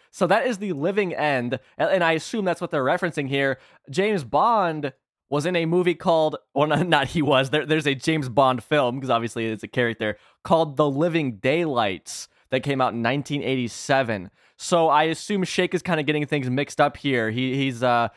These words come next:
getting this, this other movie mixed up with a James Bond movie. Because from what I could see, and please, any Bond heads out there, correct me, but I don't think that there is a James Bond movie called The Living End, 'cause when I type that in,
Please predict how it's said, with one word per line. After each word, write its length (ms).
getting 260
this, 240
this 240
other 180
movie 240
mixed 240
up 80
with 140
a 60
James 340
Bond 400
movie. 420
Because 260
from 100
what 100
I 100
could 140
see, 300
and 160
please, 320
any 220
Bond 400
heads 340
out 180
there, 160
correct 540
me, 320
but 140
I 120
don't 400
think 220
that 220
there 180
is 240
a 140
James 400
Bond 400
movie 180
called 420
The 60
Living 320
End, 220
'cause 120
when 100
I 60
type 280
that 180
in, 340